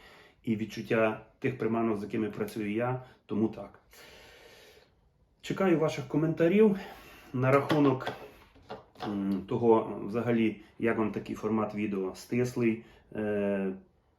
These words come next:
як кажуть, все, е, по факту, щоб, е,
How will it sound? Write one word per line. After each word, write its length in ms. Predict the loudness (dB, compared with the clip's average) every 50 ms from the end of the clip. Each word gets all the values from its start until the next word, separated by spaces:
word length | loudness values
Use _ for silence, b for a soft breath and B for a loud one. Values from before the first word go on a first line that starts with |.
| _ _ _ _ _ _ _ _ _ -20
як 280 | -12 -6 -4 -4 -4 -2
кажуть, 300 | -4 -4 -4 -6 -8 -10
все, 380 | -6 -2 0 0 0 -2 B B B B _ -12
е, 400 | -6 -2 0 2 4 4 2 0 -2
по 80 | -6 -6
факту, 400 | -2 -2 -2 -2 -2 -6 -10 -8
щоб, 260 | -6 -6 -6 -6 -4
е, 540 | -2 -2 0 0 0 0 -2 -2 -4 -6